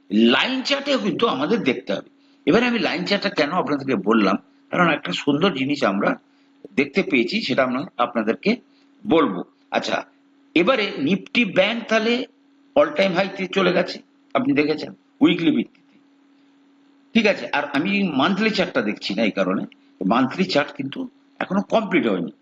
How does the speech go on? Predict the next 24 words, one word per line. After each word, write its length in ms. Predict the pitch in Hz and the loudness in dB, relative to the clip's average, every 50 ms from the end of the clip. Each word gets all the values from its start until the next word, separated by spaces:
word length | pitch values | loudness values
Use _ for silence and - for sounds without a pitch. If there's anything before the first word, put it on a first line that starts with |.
| _ _ _ _ _ _ _ _ | _ _ _ _ _ _ _ _
কমপ্লিট 540 | - 170 202 214 214 185 220 247 247 202 185 | 2 2 2 2 -2 0 0 0 0 0 0
দেখবো, 500 | 226 214 180 175 175 202 247 - - 185 - - | 0 0 0 0 0 0 -2 -2 -6 -10 -2 2
যদি 240 | 113 131 127 156 196 | 2 4 4 4 4
আমি, 200 | - 92 98 98 | 4 2 2 0
আপনি 320 | 90 - _ 92 95 98 - - _ _ - | 0 -2 _ -2 -2 -2 -4 -10 _ _ -2
দেখতে 280 | - 123 - - - 185 | -2 -2 0 0 -2 0
চান, 260 | - - 120 131 196 - _ _ _ _ _ | 0 0 -2 -2 -6 -12 _ _ _ _ _
এটাকে 240 | - - 135 131 165 | -4 -4 -2 0 2
মান্থলি 460 | 156 127 117 117 120 117 - 139 139 | 2 2 2 2 2 0 2 0 0
করে 260 | 135 - 101 95 - - - _ _ _ _ _ | 2 0 -2 -2 -2 -6 -10 _ _ _ _ _
দেখতে 300 | 160 196 185 - 208 165 | 2 2 2 0 -2 -2
পারেন, 220 | 113 95 80 80 - _ _ _ _ _ | -2 -6 -6 -10 -16 _ _ _ _ _
কিন্তু 340 | 185 185 185 233 269 262 | 0 2 2 2 2 2
রিট্রেস 440 | 175 139 147 - - 214 220 202 185 | 2 0 -2 0 0 0 0 0 2
হয়ে 120 | 202 202 185 | 0 2 2
যেতে 220 | 190 190 185 185 | 2 0 0 -2
পারে, 180 | 175 175 175 - - _ _ _ _ _ _ | -2 -2 -4 -4 -12 _ _ _ _ _ _
সেক্ষেত্রে 320 | - - 160 - - 202 | -2 -2 -2 -4 -6 -6
ক্লোজিং 600 | - - 175 170 185 180 180 185 202 208 202 202 202 - _ _ - 147 | -4 4 4 4 4 6 2 2 0 0 -2 -6 -8 -10 _ _ -6 -2
ভিত্তিতেই 520 | - 170 - - - 180 - 196 202 196 | -2 -2 -2 -2 -8 -2 0 0 0 2
তো 80 | - 202 | 0 0
এগুলো 260 | 185 190 196 208 196 | 0 2 0 0 2
হয়। 260 | 175 - - - 139 - - - - - _ _ _ _ _ _ | 2 2 2 2 2 -2 -8 -14 -16 -18 _ _ _ _ _ _
সুতরাং 360 | - 175 185 208 233 262 311 | 0 2 2 2 2 0 -2